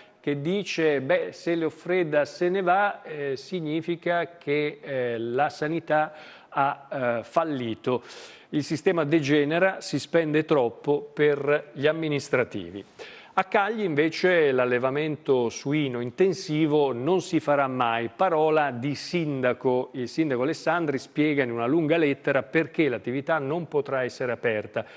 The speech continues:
Sarebbe, dice lui, troppo vicina alle case e dunque, trattandosi di maiali, insomma, l'odore non sarebbe, eh, un granché. Il giardino di Villa Caprile, siamo a Pesaro, i trecentoquaranta, eh, più belli d'Italia, entra nella corte di Judith Wade, la donna,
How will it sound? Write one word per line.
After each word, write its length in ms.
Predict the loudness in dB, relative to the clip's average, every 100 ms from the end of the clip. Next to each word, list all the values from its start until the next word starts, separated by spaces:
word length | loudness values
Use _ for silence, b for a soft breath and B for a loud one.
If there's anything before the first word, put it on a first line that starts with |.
| B
Sarebbe, 720 | -6 0 2 2 2 0 0 -6
dice 320 | -8 -2 -2
lui, 320 | 0 -4 -6
troppo 380 | 0 0 0 -2
vicina 300 | -2 -2 -2
alle 120 | -2
case 380 | -4 -6 -6 -10
e 100 | -8
dunque, 320 | -8 -6 -8
trattandosi 640 | -8 -6 -2 -2 -4 -8
di 80 | -6
maiali, 500 | -2 -2 -2 -8 -12 B B
insomma, 340 | -10 -4 -4 0
l'odore 540 | 2 4 4 2 0 B B -6
non 200 | -2 -2
sarebbe, 680 | 0 0 0 0 -2 -2 -6
eh, 340 | -8 -6 -6
un 160 | -6 -4
granché. 480 | -2 -2 -4 -14 -16 -4
Il 120 | -2
giardino 460 | 2 2 2 0 2
di 100 | 2
Villa 180 | 4 2
Caprile, 420 | 0 2 2 0
siamo 200 | -2 -6
a 60 |
Pesaro, 480 | 0 4 4 2 0
i 80 | -2
trecentoquaranta, 1040 | -4 -6 -4 -4 -2 -4 -4 -4 -4 -4 B B B B
eh, 180 | -6 -4
più 140 | -2
belli 200 | 2 2
d'Italia, 520 | 0 2 2 2 0
entra 360 | 0 0 -2 -4
nella 240 | -2 -4
corte 340 | 0 0 0 -2
di 140 | -4
Judith 460 | 0 2 2 -2 -4
Wade, 540 | 0 2 2 0 -2
la 140 | -4 0
donna, 460 | 0 0 -6 -8